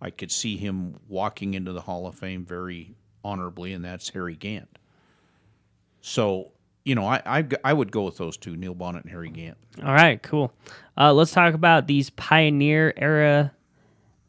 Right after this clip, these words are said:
Speaker 2: uh, nominees. There's five of 'em. Sam Ard, A J Foyt,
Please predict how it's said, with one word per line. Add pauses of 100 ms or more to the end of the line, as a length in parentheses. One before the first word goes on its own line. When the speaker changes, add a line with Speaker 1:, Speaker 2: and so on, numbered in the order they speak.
(140)
Speaker 2:
uh, (380)
nominees.
There's
five
of
'em. (160)
Sam
Ard,
A
J
Foyt,